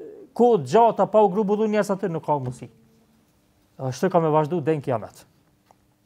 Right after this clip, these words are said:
Kush e jep që të ndjenjë të njerëzit me shku me vizitu Qabën, kush e jep që dashuri, kush e jep që të përmallim? E jep Allahu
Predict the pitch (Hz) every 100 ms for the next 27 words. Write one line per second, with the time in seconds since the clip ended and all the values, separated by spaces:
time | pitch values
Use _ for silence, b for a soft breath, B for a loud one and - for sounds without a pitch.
0 | _ _ _ _ _ _ b b b b
1 | b b _ _ - 214 269 262 208 240
2 | 196 175 233 202 208 196 208 175 175 170
3 | 202 196 185 165 190 180 196 180 175 190
4 | 180 202 - 165 139 - 175 180 165 135
5 | b b b - 156 180 185 160 185 -
6 | _ _ - 180 175 156 208 226 _ _
7 | _ _ _ _ _ _ _ _ - 131
8 | 131 147 185 151 120